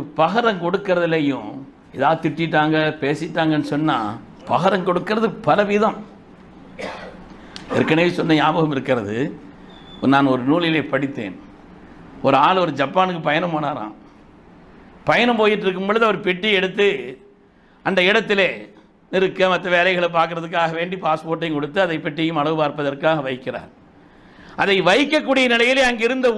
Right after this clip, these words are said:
ஊழியரிடத்தில் கடுமையான கோபத்தோடு வார்த்தைகளை விடுகிறார் இவர். கடுமைன்னா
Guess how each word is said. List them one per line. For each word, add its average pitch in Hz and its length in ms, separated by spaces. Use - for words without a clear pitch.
ஊழியரிடத்தில் 269 720
கடுமையான 311 680
கோபத்தோடு 302 560
வார்த்தைகளை 196 560
விடுகிறார் 147 460
இவர். 87 160
கடுமைன்னா 196 480